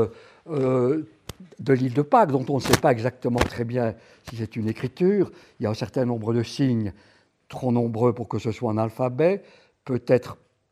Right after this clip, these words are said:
trop peu nombreux pour que ce soit un syllabaire, mais nous savons en tout cas qu'ils étaient corrélés à des énoncés, euh, verbaux,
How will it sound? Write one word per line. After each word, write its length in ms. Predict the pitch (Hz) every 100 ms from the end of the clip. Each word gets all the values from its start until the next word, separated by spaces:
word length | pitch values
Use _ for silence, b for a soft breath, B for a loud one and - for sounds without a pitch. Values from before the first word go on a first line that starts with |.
| _
trop 160 | -
peu 180 | 131 139
nombreux 320 | 123 120 117
pour 160 | 117 120
que 80 | 120
ce 140 | 117
soit 220 | 113 127
un 20 | 113
syllabaire, 720 | - 113 113 117 165 190 - b b -
mais 120 | 143
nous 140 | 143 147
savons 440 | 147 127 165 170
en 80 | 135
tout 140 | -
cas 240 | - 190 202
qu'ils 300 | 175 131 131
étaient 240 | 139 143
corrélés 720 | - 147 117 120 143 185 196 B B B
à 100 | -
des 280 | 139 139 120
énoncés, 800 | 135 135 127 107 - 170 175 180 B B B -
euh, 300 | 135 139 135
verbaux, 580 | 120 156 139 139 147 -